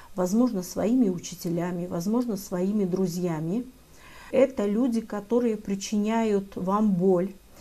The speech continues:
хотя и поддерживают вас.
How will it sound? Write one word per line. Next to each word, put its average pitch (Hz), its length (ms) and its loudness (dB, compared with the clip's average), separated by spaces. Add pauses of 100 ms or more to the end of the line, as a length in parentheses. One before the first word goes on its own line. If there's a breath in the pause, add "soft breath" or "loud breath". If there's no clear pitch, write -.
(160 loud breath)
хотя 220 400 0
и 226 200 -2
поддерживают 185 1080 0
вас. 190 380 -2